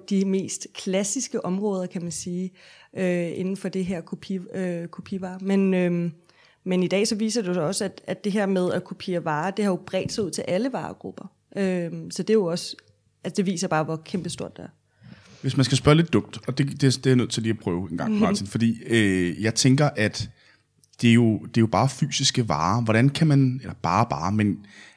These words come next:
Speaker 2: altså, når Europol sidestiller den her problematik med narko, og menneskehandel og hvidvask, øhm, altså, hvordan kan man sidestille de ting? Fordi det her er jo bare fysiske varer.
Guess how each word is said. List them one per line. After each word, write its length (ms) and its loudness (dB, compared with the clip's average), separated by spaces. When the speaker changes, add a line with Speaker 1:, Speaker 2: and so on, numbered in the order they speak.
Speaker 2:
altså, 340 4
når 340 2
Europol 340 8
sidestiller 520 4
den 160 2
her 80 8
problematik 680 0
med 280 4
narko, 360 2
og 280 -6
menneskehandel 920 2
og 280 -6
hvidvask, 760 2
øhm, 520 2
altså, 140 -2
hvordan 160 2
kan 140 4
man 100 6
sidestille 640 4
de 80 4
ting? 240 2
Fordi 220 -2
det 240 2
her 100 6
er 100 0
jo 240 2
bare 180 -2
fysiske 760 -2
varer. 440 0